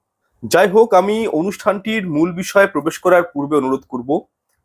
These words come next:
যে কমেন্টে একটি বার হলেও "জয় মা লক্ষ্মী, কুবের মহারাজ" লিখে জানাবেন, এতে আমরা অত্যন্ত অনুপ্রাণিত হব। অনুষ্ঠানটি ভালো লাগলে লাইক, শেয়ার করতে ভুলবেন না এবং পারলে চ্যানেলটি সাবস্ক্রাইব করে পাশে থাকা বেল আইকনটা on করে রাখবেন। এইরকমই সব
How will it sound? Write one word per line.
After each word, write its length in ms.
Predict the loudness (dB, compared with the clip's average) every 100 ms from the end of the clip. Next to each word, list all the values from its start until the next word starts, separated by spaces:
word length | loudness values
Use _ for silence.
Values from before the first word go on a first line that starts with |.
| -4
যে 340 | 4 6 6 4
কমেন্টে 400 | 2 2 2 2
একটি 260 | 2 -4
বার 220 | 2 2 2
হলেও 300 | -2 -6 -2
"জয় 260 | 2 4
মা 160 | 4 2
লক্ষ্মী, 380 | 0 -6 -14 -16
কুবের 300 | -8 -6 -6
মহারাজ" 360 | -2 -2 -2
লিখে 200 | -6 -6
জানাবেন, 340 | 0 2 2 -2 -6 _ _ _
এতে 180 | -2 2
আমরা 180 | 2 2
অত্যন্ত 360 | 0 -4 -8
অনুপ্রাণিত 440 | -8 -2 0 0 0
হব। 360 | -2 -2 -4 -6
অনুষ্ঠানটি 420 | -8 -6 -6 -4
ভালো 240 | 0 2
লাগলে 280 | 2 2 0 0 _ _ -2
লাইক, 240 | 0 0
শেয়ার 220 | 0 -2 -2
করতে 240 | -4 -8
ভুলবেন 380 | -10 -8 -4 -2
না 80 | 0
এবং 240 | 0 0 2
পারলে 240 | 2 2
চ্যানেলটি 480 | 0 -2 -2 -2 -6 -8 _ _
সাবস্ক্রাইব 480 | -6 -4 2 4 2
করে 200 | 2 2
পাশে 260 | 2 -2 -4
থাকা 160 | -2 0
বেল 200 | 2 2
আইকনটা 360 | 0 -2 -4
on 120 | -4 -2
করে 180 | 0
রাখবেন। 340 | 2 2 0 -2 -2
এইরকমই 440 | 0 0 0 -4
সব 240 | -4 0